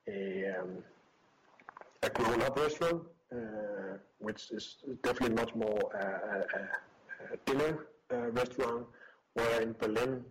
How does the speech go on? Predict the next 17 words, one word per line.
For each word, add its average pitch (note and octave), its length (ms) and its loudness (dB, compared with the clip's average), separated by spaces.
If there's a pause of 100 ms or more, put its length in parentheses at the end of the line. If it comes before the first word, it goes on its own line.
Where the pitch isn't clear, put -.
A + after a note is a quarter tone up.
(160)
we A#2 200 0
are G#2+ 60 2
much G#2+ 220 -2
more G#2+ 260 0
a G#2+ 60 -4
hipster, - 340 0
whereas, G#2 400 0
uh, A2 40 -2 (200)
it's, G2+ 260 -8
it's G#2 200 -10
a G#2+ 80 -4
mid, - 200 0 (280)
a A2+ 40 -2
mid, C3 300 -2 (720)
mid A2+ 180 -2
youngster, A2 640 0 (220)
hipster, A2+ 460 0